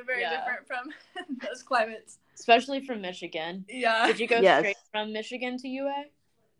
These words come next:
Speaker 3: No, I, I, so when I graduated from my program in Michigan, I went to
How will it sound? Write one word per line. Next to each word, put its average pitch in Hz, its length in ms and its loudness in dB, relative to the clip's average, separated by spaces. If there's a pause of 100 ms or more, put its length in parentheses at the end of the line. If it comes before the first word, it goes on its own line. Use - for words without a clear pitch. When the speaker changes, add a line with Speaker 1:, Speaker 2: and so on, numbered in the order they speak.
(420)
Speaker 3:
No, 226 240 6
I, 214 560 8
I, 214 40 6
so 214 360 4
when 208 260 0
I 202 220 0
graduated 226 800 2
from 190 200 -4
my 160 360 -8 (220)
program 165 640 -2
in 160 180 -8
Michigan, 160 440 -6
I 151 100 -6
went 160 300 -6
to 156 540 -2